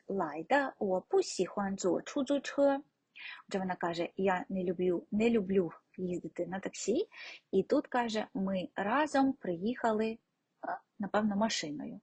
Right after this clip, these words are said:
Так? «我们是一起开车来的，我不喜欢坐出租车». Мгм. Отже, «开车», згадуємо, вести машину. Чудово, друзі. Також надрукуйте ваші відповіді,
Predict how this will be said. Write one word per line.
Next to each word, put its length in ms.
Так? 180
«我 140
们 160
是 380
一 160
起 540
开 540
车 720
来 520
的， 320
我 220
不 280
喜 320
欢 380
坐 400
出 240
租 180
车». 460
Мгм. 300
Отже, 260
«开 220
车», 380
згадуємо, 560
вести 300
машину. 440
Чудово, 340
друзі. 380
Також 360
надрукуйте 580
ваші 300
відповіді, 680